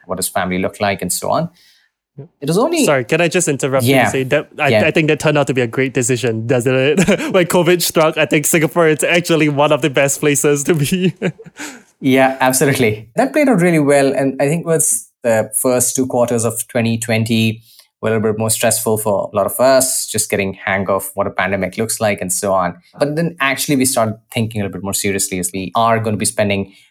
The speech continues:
Speaker 1: the majority of the next probably a decade in right here in Singapore. It's like, it's a good time. It gives us a lot of time at hand to actually build up the family, nurture the child, and then probably take a decision whether it would be O P here for the long term and so on.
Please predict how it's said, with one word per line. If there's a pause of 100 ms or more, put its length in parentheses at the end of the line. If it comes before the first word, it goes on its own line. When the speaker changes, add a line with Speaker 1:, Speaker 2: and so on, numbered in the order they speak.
Speaker 1:
the
majority
of
the
next
probably
a
decade
in
right
here
in
Singapore.
It's
like,
it's
a
good
time. (300)
It
gives
us
a
lot
of
time
at
hand
to
actually
build
up
the
family,
nurture (440)
the (160)
child,
and
then
probably
take
a
decision
whether
it
would
be
O
P
here
for
the
long
term
and
so
on.